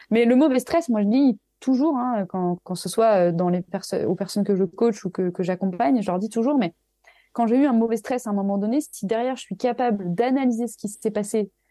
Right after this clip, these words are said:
ce que j'ai bien fait ou ce que j'ai pas mal fait, parce qu'un mauvais stress, c'est clairement ça, hein, c'est que j'ai mis en place derrière des stratégies de coping qui n'étaient pas adaptées.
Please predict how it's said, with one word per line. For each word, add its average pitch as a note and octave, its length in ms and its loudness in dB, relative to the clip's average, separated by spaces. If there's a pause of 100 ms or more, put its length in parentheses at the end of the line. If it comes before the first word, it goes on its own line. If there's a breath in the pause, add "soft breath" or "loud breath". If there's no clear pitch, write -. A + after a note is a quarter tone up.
ce - 120 -12
que A3 160 2
j'ai G3 180 2
bien A#3+ 200 2
fait C4 160 0
ou A3+ 60 0
ce - 100 -12
que G3+ 80 -4
j'ai F#3 100 -2
pas F#3 140 -2
mal F#3+ 180 -6
fait, C4+ 140 -4
parce G#3 160 -6
qu'un E3 100 -4
mauvais E3 200 0
stress, G#3+ 300 -6
c'est - 140 -8
clairement E3+ 260 -2
ça, A3 140 -2
hein, G#3+ 220 -2 (400 loud breath)
c'est G#3 120 -2
que F3 60 0
j'ai G#3 80 4
mis A3+ 140 4
en G#3+ 80 0
place A3 180 0
derrière G3 260 -2
des F#3 120 -4
stratégies F3 400 -4
de - 40 -10
coping B3 320 2
qui G#3 120 -2
n'étaient E3+ 260 -4
pas F3+ 140 -2
adaptées. F3+ 400 -2